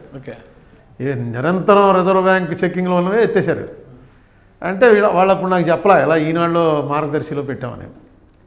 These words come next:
Speaker 2: తర్వాత రెండు వేల ఐదులో మార్గదర్శి వారు, "లక్ష రూపాయల చీటీ అయితేనే మేము తీసుకుంటాం, మీది ఒక డెబ్బై వేల రూపాయల చీటీ అయిపోయింది, ఈ డబ్బు తీసేసుకోండి, లేదు లక్ష రూపాయలు ఇంకా ముప్పై వేలు పట్టుకొచ్చిస్తే లక్ష రూపాయల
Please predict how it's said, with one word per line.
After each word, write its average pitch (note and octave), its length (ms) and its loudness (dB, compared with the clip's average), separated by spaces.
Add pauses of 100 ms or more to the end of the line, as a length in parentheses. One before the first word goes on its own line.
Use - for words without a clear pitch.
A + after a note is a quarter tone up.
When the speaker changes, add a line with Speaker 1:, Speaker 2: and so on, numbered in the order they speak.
(140)
Speaker 2:
తర్వాత A3 340 -2
రెండు G3 220 0
వేల G#3 200 4
ఐదులో G#3 260 0
మార్గదర్శి F#3+ 580 -2
వారు, F#3 560 -4 (340)
"లక్ష C#3 240 -2
రూపాయల G3 420 4 (100)
చీటీ F#3 200 -2
అయితేనే F3+ 380 0
మేము D#3 560 -2
తీసుకుంటాం, D#3 560 -8
మీది C#3+ 160 -4
ఒక C3+ 180 -6
డెబ్బై C3 340 -2
వేల D#3 120 -2
రూపాయల D3+ 300 -4 (120)
చీటీ C3 340 -10 (760)
అయిపోయింది, D3 760 -4
ఈ - 20 -10
డబ్బు C3+ 220 -6
తీసేసుకోండి, D3 600 -4 (640)
లేదు A3 260 4
లక్ష F#3+ 260 4
రూపాయలు G3+ 320 2
ఇంకా F3+ 140 -2
ముప్పై E3 300 0
వేలు F#3 140 0
పట్టుకొచ్చిస్తే E3+ 800 -6 (580)
లక్ష G3 220 -4
రూపాయల G3+ 280 0